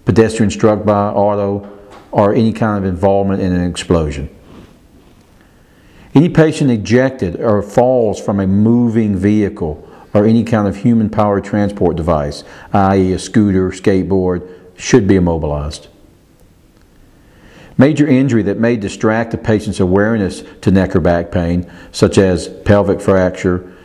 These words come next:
femur fracture, extensive burns, these patients should be aborted. Any evidence of drug or alcohol ingestion, a patient should be immobilized. Any pain upon palpation to any part of the cervical spine.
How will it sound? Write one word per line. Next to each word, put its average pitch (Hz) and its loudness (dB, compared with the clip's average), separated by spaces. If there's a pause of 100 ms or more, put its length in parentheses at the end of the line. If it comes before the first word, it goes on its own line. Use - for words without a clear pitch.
femur 98 4
fracture, 92 0
extensive 87 -2
burns, 87 0 (500)
these 127 2
patients 95 0
should 92 2
be 90 2
aborted. 80 -2 (960)
Any 160 4
evidence 127 0
of 90 -2
drug 107 2
or 92 -2
alcohol 90 -4
ingestion, 82 -4
a - 0
patient - 0
should 104 2
be 101 6
immobilized. 78 -2 (2000)
Any 95 2
pain 120 2
upon 104 -2
palpation 98 -4
to 110 -8
any 123 2
part 113 0
of 95 -2
the 92 -4
cervical 95 -2
spine. 73 -2